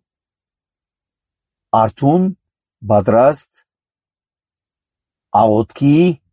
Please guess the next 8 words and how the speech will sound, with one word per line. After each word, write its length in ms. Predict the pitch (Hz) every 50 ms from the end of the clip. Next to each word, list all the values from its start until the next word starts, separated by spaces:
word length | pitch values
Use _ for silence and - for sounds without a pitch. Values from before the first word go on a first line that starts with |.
| _ _ _ _ _ _ _ _ _ _ _ _ -
նվիրումի, 840 | 120 117 123 127 117 117 127 123 120 123 123 123 123 131 139 165 185 190 175 - _ _ _ _ _ _ _ _ _ _ _ _ _ _ _ _ _ _ _ -
սպառազինություն, 1200 | - - - - 104 113 131 135 139 131 117 147 151 147 143 131 - - 151 147 151 175 190 196 208 - _ _ _ _ _ _ _ _ _ _ _ _ _ _ _ _ _ _ _ _ -
որպեսզի 380 | 113 107 117 123 117 - 120
կարենանք 480 | 107 113 104 107 107 104 117 135 - -
մենք 220 | 120 110 120 135 135 _
բարի 360 | - - 110 107 120 131 131 139 - _
պատերազմը 800 | - 113 104 104 113 110 104 113 110 107 107 107 98 98 107 127 165 185
պատերազմելու։ 880 | - - 87 90 95 101 104 123 123 127 131 - 143 156 165 202 233